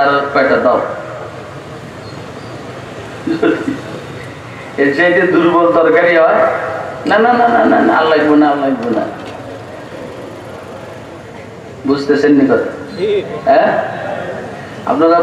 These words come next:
বুঝতেছেন যে আমি আজকে বিপদে পড়ছি? হ্যাঁ, অত কথা বলার দরকার নেই, আপনারা এমনি বসবেন তো ইনশাআল্লাহ। যে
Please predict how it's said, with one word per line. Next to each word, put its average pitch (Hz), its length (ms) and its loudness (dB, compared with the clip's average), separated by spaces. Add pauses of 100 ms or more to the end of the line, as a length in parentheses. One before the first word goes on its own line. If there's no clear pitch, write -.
বুঝতেছেন 180 640 2
যে 165 140 4
আমি 156 120 4 (100)
আজকে 156 240 6
বিপদে 147 380 6
পড়ছি? - 280 0 (1900)
হ্যাঁ, - 240 6 (2250)
অত 185 100 4 (120)
কথা 208 240 4
বলার 196 300 4
দরকার - 300 4
নেই, 135 80 6 (100)
আপনারা 170 280 4 (100)
এমনি 175 240 4 (400)
বসবেন 220 420 4
তো - 120 4
ইনশাআল্লাহ। - 420 2 (720)
যে 196 80 4